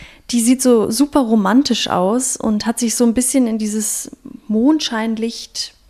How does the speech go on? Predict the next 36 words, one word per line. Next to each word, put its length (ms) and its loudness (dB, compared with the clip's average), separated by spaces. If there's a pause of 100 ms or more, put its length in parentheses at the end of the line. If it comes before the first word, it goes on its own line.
(240)
reingeschmiegt 960 0
und 400 -8
glänzte 400 0
da 180 0
so 180 -4
vor 200 -6
sich 200 -10
hin. 300 -2 (460)
Das 180 -8
weiß 180 -2
ich 140 -8
auch 60 -2
noch, 240 -2
wie 40 -6
schön 220 -2
das 160 -2
da 140 -6
alles 240 -6
reflektiert 560 -10
hat. 160 -6
Und 160 -6
das 100 -8
hast 180 -6
du 60 -10
in 80 -6
diesem 220 -4
Bild 160 -2
eigentlich 260 -6
wundervoll 480 -4
eingefangen. 540 -2 (640)
Du 180 0
hast 220 -2
jetzt 180 0
aber 220 0
noch 220 -4 (100)
andere 560 0